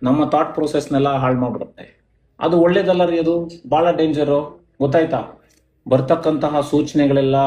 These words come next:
ಕಾಯಿಲೆದಿರಲ್ಲ. ನಾವು ಒಂದು ರೌಂಡು ಕಾಯಿಲೆ ಇರ್ಬೋದಾ ಇಲ್ವಾ ಅಂತ ಚೆಕ್ ಮಾಡ್ಬೇಕು.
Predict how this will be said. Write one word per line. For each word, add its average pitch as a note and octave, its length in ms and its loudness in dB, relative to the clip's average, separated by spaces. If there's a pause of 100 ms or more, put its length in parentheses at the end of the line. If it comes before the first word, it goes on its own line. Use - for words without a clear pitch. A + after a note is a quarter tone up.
(140)
ಕಾಯಿಲೆದಿರಲ್ಲ. C3+ 1000 0 (1200)
ನಾವು F#3+ 220 2
ಒಂದು F3 340 2
ರೌಂಡು E3+ 420 2
ಕಾಯಿಲೆ D3+ 360 0
ಇರ್ಬೋದಾ C#3+ 480 2
ಇಲ್ವಾ C3 380 0
ಅಂತ A#2+ 240 -8
ಚೆಕ್ C#3+ 380 -4
ಮಾಡ್ಬೇಕು. C#3 640 -2